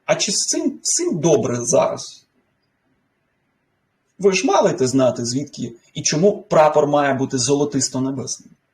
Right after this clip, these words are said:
Чому вам про це не розповідають? Ну, тому ми з цим доволі серйозно допомагаємо, адже ми знаємо, що з цим робити. І це не зовсім те, що ви думаєте,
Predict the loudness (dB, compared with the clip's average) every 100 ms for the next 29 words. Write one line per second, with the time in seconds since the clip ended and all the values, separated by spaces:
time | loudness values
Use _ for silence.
0 | _ _ -4 -2 0 -2 -6 -10 -12 -14
1 | -16 -18 -20 -20 _ _ _ _ _ _
2 | _ _ _ _ -12 -10 -6 -6 -2 -2
3 | -2 -6 -12 -20 -20 -16 -2 0 2 2
4 | 0 4 4 4 2 0 -2 -2 0 0
5 | 0 0 0 2 2 2 0 -2 0 0
6 | 2 0 0 -4 -2 -2 0 2 2 0
7 | -4 -14 -18 -18 -20 -18 -4 -2 0 0
8 | 0 2 0 -2 -4 -2 0 -2 -2 -2
9 | -2 -2 -4 -6 -10